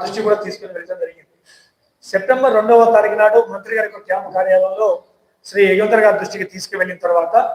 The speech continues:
"ఇది స్టేట్ వైడ్ పాలసీగా ఉంది కాబట్టి రాష్ట్ర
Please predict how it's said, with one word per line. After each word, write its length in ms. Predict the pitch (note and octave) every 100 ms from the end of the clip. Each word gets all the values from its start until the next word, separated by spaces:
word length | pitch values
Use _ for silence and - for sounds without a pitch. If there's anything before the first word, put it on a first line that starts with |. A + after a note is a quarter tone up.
| - - - _ _
"ఇది 160 | G#3 A3
స్టేట్ 340 | - G#3 A#3+
వైడ్ 240 | B3+ B3 F#3+
పాలసీగా 400 | G3+ - - G#3
ఉంది 220 | F#3+ F#3
కాబట్టి 480 | F#3 F3+ F3 A#3+ - _ _ _ _
రాష్ట్ర 340 | F3 G3+ A3+